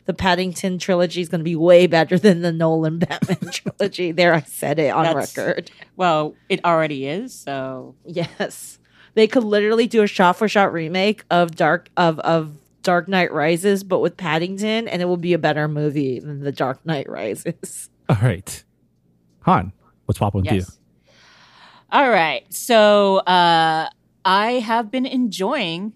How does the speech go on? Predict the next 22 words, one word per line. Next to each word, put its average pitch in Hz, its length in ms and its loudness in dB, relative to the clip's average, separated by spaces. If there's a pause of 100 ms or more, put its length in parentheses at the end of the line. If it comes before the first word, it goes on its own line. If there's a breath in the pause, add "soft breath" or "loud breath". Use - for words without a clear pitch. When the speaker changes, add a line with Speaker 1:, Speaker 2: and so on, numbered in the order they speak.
Speaker 2:
the 190 140 -2
one 208 200 0
episode 226 400 -2
I've 170 160 2
seen 170 240 -10
so 165 160 -6
far 165 340 -6
of 214 240 -10
Ms. 220 280 -8
Marvel. 185 680 -6
It 147 140 -12
is 143 140 -16
the 156 120 -8
new 151 280 -6
M 143 180 -10
C - 180 -14
U 135 340 -10 (440 soft breath)
series 247 760 -4 (100)
on 143 220 -4
Disney 139 340 -10
Plus. 220 720 -2 (520 loud breath)
Uh, 147 400 2